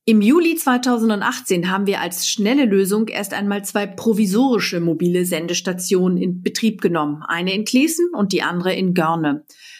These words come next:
Fünfzig Journalisten und Telekom-Technikvorstand Walter Goldenitz waren bei der Inbetriebnahme dabei.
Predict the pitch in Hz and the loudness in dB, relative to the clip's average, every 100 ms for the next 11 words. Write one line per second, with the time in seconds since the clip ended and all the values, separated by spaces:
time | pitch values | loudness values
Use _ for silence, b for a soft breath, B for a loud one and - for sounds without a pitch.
0 | B - 349 370 - 294 247 269 247 240 | B -2 -2 -2 -2 -2 0 2 2 2
1 | 277 - 190 180 220 214 214 202 202 240 | 0 2 2 2 2 0 0 -2 0 2
2 | 233 233 208 190 202 185 185 180 185 175 | 0 0 -2 -2 -4 -2 -2 0 0 2
3 | 196 220 196 190 185 175 180 175 175 170 | 2 2 2 0 -2 0 0 0 0 0
4 | 185 226 220 - 233 233 190 185 180 175 | 2 2 0 -2 -4 -2 -2 -2 -2 0
5 | 180 185 156 | 0 0 -4